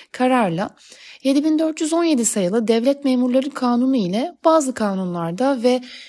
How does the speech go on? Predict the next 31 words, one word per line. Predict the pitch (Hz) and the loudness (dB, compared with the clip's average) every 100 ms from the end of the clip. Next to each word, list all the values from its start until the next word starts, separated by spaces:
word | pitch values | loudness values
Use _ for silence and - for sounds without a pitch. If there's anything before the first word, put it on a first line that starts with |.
| - | -12
üç | 220 247 | -8 0
yüz | 254 | 2
yetmiş | 240 262 - | 2 -2 -2
beş | 330 | -2
sayılı | - 233 196 247 349 | 0 -2 0 -2 -4
kanun | - 254 277 | -2 0 0
hükmündeki | 269 233 208 196 190 - | -2 -4 -4 -4 -8 -10
kararnamede | - 220 214 214 214 214 208 | -4 -2 -2 -4 -6 -6 -6
değişiklik | 202 214 254 269 262 | -4 -6 -8 -10 -10
yapılmasına | 240 214 190 - 185 | -8 -8 -8 -8 -6
dair | 180 175 175 | -4 -4 -6
kanunun | 277 285 262 247 277 - - - - - _ _ _ _ _ _ _ _ - - | -4 -2 -2 -4 -6 -10 -20 -20 -20 -20 _ _ _ _ _ _ _ _ -20 -12
kırk | 208 - | -6 -2
yedinci | 220 240 330 | 0 -2 -2
maddesiyle | 349 254 214 - 185 196 311 - _ _ - | -2 0 -2 -4 -6 -6 -10 -12 _ _ -6
beş | 233 247 277 | -4 -2 -2
bin | |
üç | 294 294 | -2 -2
yüz | 277 | -2
yetmiş | 285 285 | -2 -4
sekiz | - 294 311 | -4 -4 -4
sayılı | - 190 175 170 | -2 0 0 -2
artık | 208 190 233 220 226 | -2 -4 -6 -6 -4
bizi, | 220 285 285 - - | 0 0 -2 -4 -2
e, | 220 214 240 | 0 0 0
çok | 277 277 247 | -2 2 4
derinden | 247 240 247 247 | 4 4 2 2
ilgilendiren | 226 190 190 185 185 254 320 - | 2 0 -4 -4 -4 -4 -6 -8
Engelliler | 202 202 214 226 254 339 | -4 -2 0 0 0 -2
Hakkında | 320 311 262 262 | -4 -4 -2 -2
Kanunun | 254 247 240 254 415 | -2 -2 0 -2 -4